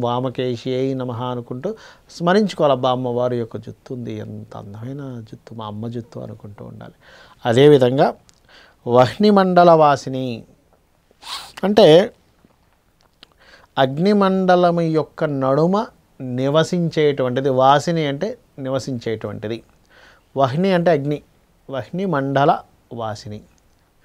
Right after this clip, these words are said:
అంటే ఇక్కడ కనుక గమనించినట్లయితే జ్యోతిర్మండలముల యొక్క మధ్య నివసించేటువంటిది. ఇక్కడ చూసినట్లయితే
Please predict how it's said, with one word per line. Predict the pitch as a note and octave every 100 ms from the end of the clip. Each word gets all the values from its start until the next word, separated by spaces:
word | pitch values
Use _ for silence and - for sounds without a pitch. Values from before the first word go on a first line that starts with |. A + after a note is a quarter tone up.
| _ _ - - -
అంటే | A3+ B3
ఇక్కడ | A3 G3
కనుక | G#3 F#3+
గమనించినట్లయితే | E3+ F#3 F3+ F3+ D3+ D3 C3+ C3+ B3 - _ _ _ _ _ _ _ _ _ C3 A#2+
జ్యోతిర్మండలముల | D#3 F#3 A#3+ A3+ F#3+ F3+ F3+ F3 F3 F3 E3+ E3+
యొక్క | D#3 - - E3+ B2+ D#3 - _ _ _ _ _ _ _ _ _ _ _ _ _ C#3
మధ్య | B2 D#3 E3
నివసించేటువంటిది. | D3+ B2+ A#2+ A#2+ A2 - A#2 - _ _ _ _ _ _ _ _ _ _ _ _ _ _ _ _ F#3+
ఇక్కడ | F3 F3+ G3
చూసినట్లయితే | G3 - G#3 F3 F3 E3+ G3